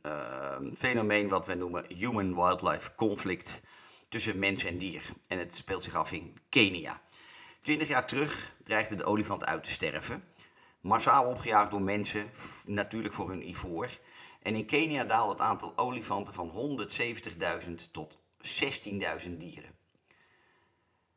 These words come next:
Sterke anti-stroperijmaatregelen en een internationaal verbod op de ivoorverkoop, ja, die stabiliseerden de overgebleven populatie en de aantallen die herstellen zich.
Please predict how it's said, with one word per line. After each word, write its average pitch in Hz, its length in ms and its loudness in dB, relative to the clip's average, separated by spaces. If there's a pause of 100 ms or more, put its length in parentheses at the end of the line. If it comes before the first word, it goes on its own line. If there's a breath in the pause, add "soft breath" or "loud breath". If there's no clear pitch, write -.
(160)
Sterke - 600 -2
anti-stroperijmaatregelen 101 1700 2
en 87 120 -4
een 87 80 -4
internationaal 87 680 -6
verbod 104 420 -8
op - 180 -16
de 73 140 -14
ivoorverkoop, 110 1120 -2
ja, 95 180 -2
die 85 120 -8
stabiliseerden 113 760 0
de 82 80 -4
overgebleven 80 680 -8
populatie 92 840 0
en 113 120 -4
de - 200 -2
aantallen 131 540 2
die - 140 -12
herstellen 151 480 2
zich. - 380 -8